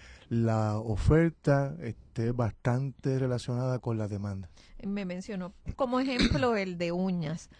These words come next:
Speaker 2: ¿Cuáles son algunos de los cursos que semestre tras semestre son los que tienen más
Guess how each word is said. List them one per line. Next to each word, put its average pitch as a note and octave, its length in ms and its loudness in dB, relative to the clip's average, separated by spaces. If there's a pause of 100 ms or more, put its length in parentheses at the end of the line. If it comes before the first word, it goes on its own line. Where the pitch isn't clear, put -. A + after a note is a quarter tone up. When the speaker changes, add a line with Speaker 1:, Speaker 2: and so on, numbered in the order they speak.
(240)
Speaker 2:
¿Cuáles C4+ 340 0
son E4 540 -6
algunos A3 640 2
de A#3 280 0
los A#3 160 2
cursos B3+ 500 0
que E3+ 540 -4
semestre G#3+ 800 0
tras C4 200 -4
semestre C#4 720 -4 (280)
son A3+ 420 2
los B3+ 120 4
que A3 120 0
tienen G#3+ 340 -6
más G3+ 280 -2